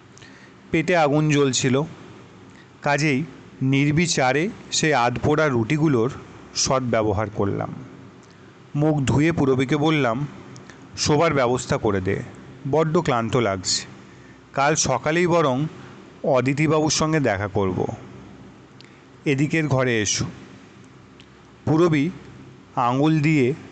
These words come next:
পাশের ঘরের দিকে দেখালো। তার পিছন পিছন পাশের ঘরে ঢুকলাম। জানলা নেই, একটা ঘুলঘুলি,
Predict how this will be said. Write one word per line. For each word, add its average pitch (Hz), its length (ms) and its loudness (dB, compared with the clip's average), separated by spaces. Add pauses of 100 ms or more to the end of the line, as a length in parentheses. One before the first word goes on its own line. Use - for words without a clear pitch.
পাশের 135 360 0
ঘরের 113 420 -2
দিকে 110 220 0
দেখালো। 92 480 -4 (1160)
তার 147 180 2 (100)
পিছন 160 360 2
পিছন 143 460 0 (460)
পাশের 131 360 0
ঘরে 110 300 0
ঢুকলাম। 92 480 -2 (1160)
জানলা 143 460 2
নেই, 104 260 0 (800)
একটা 175 340 -2
ঘুলঘুলি, 110 680 0